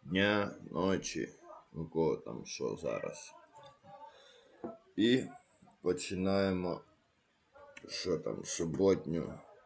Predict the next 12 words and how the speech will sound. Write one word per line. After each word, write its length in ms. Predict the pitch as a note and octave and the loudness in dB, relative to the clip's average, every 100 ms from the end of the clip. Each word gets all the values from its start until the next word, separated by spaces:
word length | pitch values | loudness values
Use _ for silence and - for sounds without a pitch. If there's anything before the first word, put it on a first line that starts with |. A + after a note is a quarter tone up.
| - - - - - - _ _ | -20 -20 -20 -20 -20 -20 _ _
суботню 920 | - - F2 E2 D#2 F2+ E2 - E2+ D#2 - _ _ _ _ _ - - - - - - _ _ _ - | -16 -10 -4 -4 2 2 2 0 -4 -4 -10 _ _ _ _ _ -20 -20 -20 -20 -20 -20 _ _ _ -4
навчанню, 800 | F2 F#2 - G#2 G2 F#2 F2+ - - - - - - - - - - | 2 2 2 4 6 4 2 -4 -16 -20 -18 -16 -16 -16 -18 -18 -16
суботнє 720 | - E2 D#2+ G2 F#2 F2+ F2+ | -10 -4 2 4 4 2 0
навчання. 760 | E2+ E2+ D#2+ - E2 D#2+ D2 - - _ - | 0 -2 -2 -2 0 0 -4 -8 -18 _ -6
Ня-ня-ня. 680 | D#2+ D#2 D#2+ D#2 D#2+ - - - - - - - | -4 -2 -4 -4 -4 -6 -12 -20 -20 -20 -20 -6
Поїхали. 580 | C2+ E2 - - - - F#4 E4+ - - - - _ _ _ _ _ D4+ D#4 E4 E4 E4+ - - - - _ - - - - - - - - | 0 0 -2 -6 -12 -12 -16 -20 -20 -20 -20 -20 _ _ _ _ _ -20 -20 -20 -20 -16 -16 -16 -20 -20 _ -12 -2 4 4 2 -6 -20 -6
Так, 280 | - F2 - | 2 2 2
що 200 | - G2+ | 0 0
там 260 | - D#2 C2+ | 2 0 0
у 40 | |
нас 300 | C2+ G#1 - | -4 -4 -4
сьогодні 380 | E2 D#2 - | -2 -2 -2